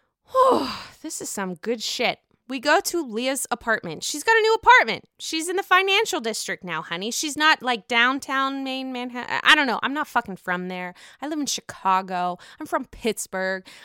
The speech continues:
I don't know the main shit in New York. I need to go there asap and, like, learn about that shit. So she's in a new apartment. She got a new little puppy. As I will be getting mine at the end of the month. Guys,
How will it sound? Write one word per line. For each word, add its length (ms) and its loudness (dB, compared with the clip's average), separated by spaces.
I 100 10
don't 120 4
know 120 2
the 80 -4
main 200 -4
shit 260 -2
in 60 -8
New 100 -6
York. 280 -4
I 100 8
need 180 0
to 40 -6
go 360 2
there 360 -2
asap 640 4
and, 120 -2
like, 260 -4
learn 320 -2
about 260 -6
that 180 -14
shit. 360 -10
So 140 -4
she's 220 -2
in 180 4
a 40 0
new 140 0
apartment. 560 -2
She 200 -6
got 160 6
a 40 0
new 160 -2
little 180 -2
puppy. 540 0
As 400 10
I 320 10
will 220 2
be 180 0
getting 440 4
mine 400 8
at 140 0
the 140 -2
end 160 2
of 60 -6
the 80 2
month. 560 2
Guys, 420 0